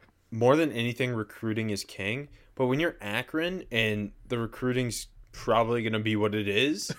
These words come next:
<laughs> to have a guy like Joe Moorhead who, who can elevate your offense in general and bring something to Akron that they haven't had, and that's, he's, he's obviously kind of one of the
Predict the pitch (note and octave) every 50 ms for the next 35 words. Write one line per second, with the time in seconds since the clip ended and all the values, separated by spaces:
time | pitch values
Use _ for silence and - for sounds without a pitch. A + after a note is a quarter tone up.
0 | - - _ _ _ _ _ - C#3 C#3 C#3+ D3 E3 D3+ C#3+ C#3+ D3 D3 D3+ C3+
1 | A2+ A2+ A#2+ B2 B2+ A#2 A2+ A2 A2+ B2 B2+ A#2 A2+ A#2 A#2+ A2 G#2+ G#2+ G2+ -
2 | - A2+ A#2 A2+ G#2+ - - A2 G#2 G2+ G2 F#2+ - - _ _ _ _ _ _
3 | _ A#2+ B2 A#2+ A#2 G#2+ A2 A#2 A#2 G2+ A2 A2 G#2 G2+ G#2 G#2 - B2 A#2 A2
4 | A2 G#2+ G#2 F#2+ F#2 G2 G2 A2 A#2 A#2+ B2 B2 G2+ A2 A2 G#2 - G2 G#2+ A#2+
5 | B2 A#2+ - C#3+ C3+ - C#3+ C3 B2 A#2 G#2 G#2 A2 A2 - - A#2 A2 G#2 G2
6 | A2+ G#2+ - G#2+ A2+ G#2+ G#2 F#2 F2+ G2+ G2 A2 A#2+ A#2 G#2+ G#2 G#2+ G#2 - -
7 | - - - - _ - A#2+ A#2 A2 G#2 - A#2 A2+ A2+ G#2+ G#2 A2 G2+ - A#2+
8 | G#2+ - A#2+ A2 G#2 F#2 F2 F2 - _ _ _ _ _ G2+ G#2 G#2 G#2 F#2+ F#2
9 | G2+ G2+ F#2+ F#2+ F#2+ F2+